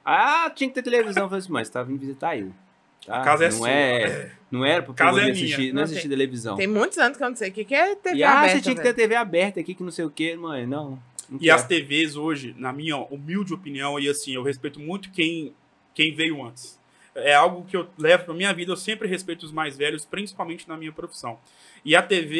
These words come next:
Speaker 2: eu acho que ela não pegou ainda o formato que a internet está apresentando para todos nós, que é a informalidade.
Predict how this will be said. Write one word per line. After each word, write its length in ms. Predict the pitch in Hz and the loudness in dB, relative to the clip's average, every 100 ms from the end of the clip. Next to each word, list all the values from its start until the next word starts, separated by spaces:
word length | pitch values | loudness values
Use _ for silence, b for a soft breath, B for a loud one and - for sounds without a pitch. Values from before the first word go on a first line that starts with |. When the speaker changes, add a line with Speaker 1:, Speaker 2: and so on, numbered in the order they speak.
| 175 160 | 0 0
Speaker 2:
eu 120 | 147 | 0
acho 180 | 160 - | -2 -2
que 60 | |
ela 140 | 165 160 | -4 -2
não 160 | 214 | -6
pegou 480 | - 196 147 160 175 | 0 -2 0 -2 0
ainda 560 | 147 156 185 147 120 - | -2 -6 -8 -6 -6 -8
o 60 | 139 | -16
formato 600 | - 175 147 147 196 202 | -4 -2 -2 0 0 0
que 80 | 170 | -8
a 60 | |
internet 480 | 170 165 147 156 185 | -8 -6 -6 -6 -6
está 320 | - - 180 | -8 2 4
apresentando 640 | 220 208 185 170 151 175 180 | 4 0 -4 -6 -8 -10 -6
para 200 | 165 160 | -8 -6
todos 280 | 185 180 | -10 -12
nós, 300 | 147 135 127 - | -10 -10 -10 -12
que 200 | 156 143 | -6 -4
é 140 | 156 | -4
a 180 | 151 147 | -8 -10
informalidade. 1000 | 196 247 - 180 165 160 147 120 113 - | -12 -14 -6 -6 -6 -10 -12 -14 -16 -20